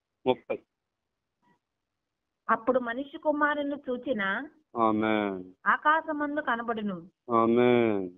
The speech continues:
Speaker 2: అప్పుడు మనిషి కుమారుడు ప్రభావముతోను
Speaker 1: ఆమేన్.
Speaker 2: మహామహిమతోను
Speaker 1: ఆమేన్.
Speaker 2: ఆకాశ మేఘారూఢుడై వచ్చుట చూచి
Speaker 1: ఆమేన్.
Speaker 2: భూమి మీదనున్న సకల గోత్రముల వారు
Speaker 1: Amen.
Speaker 2: రొమ్ము కొట్టుకుందురు.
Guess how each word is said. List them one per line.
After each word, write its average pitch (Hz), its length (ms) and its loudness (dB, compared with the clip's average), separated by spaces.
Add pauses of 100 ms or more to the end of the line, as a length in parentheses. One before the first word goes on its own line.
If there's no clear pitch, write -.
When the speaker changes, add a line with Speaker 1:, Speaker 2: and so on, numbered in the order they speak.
Speaker 2:
అప్పుడు 247 240 -2
మనిషి 240 400 -2
కుమారుడు 302 440 2
ప్రభావముతోను 277 1160 -4 (260)
Speaker 1:
ఆమేన్. 107 680 2 (200)
Speaker 2:
మహామహిమతోను 277 1300 0 (340)
Speaker 1:
ఆమేన్. 113 840 -2
Speaker 2:
ఆకాశ 294 400 0 (140)
మేఘారూఢుడై 277 800 -2
వచ్చుట 247 380 -8
చూచి 262 720 -2 (220)
Speaker 1:
ఆమేన్. 113 680 0 (300)
Speaker 2:
భూమి 320 440 4
మీదనున్న 311 540 2
సకల 269 380 -2
గోత్రముల 277 560 -2
వారు 247 520 -4 (360)
Speaker 1:
Amen. 113 840 2 (140)
Speaker 2:
రొమ్ము 269 300 2
కొట్టుకుందురు. 254 920 -4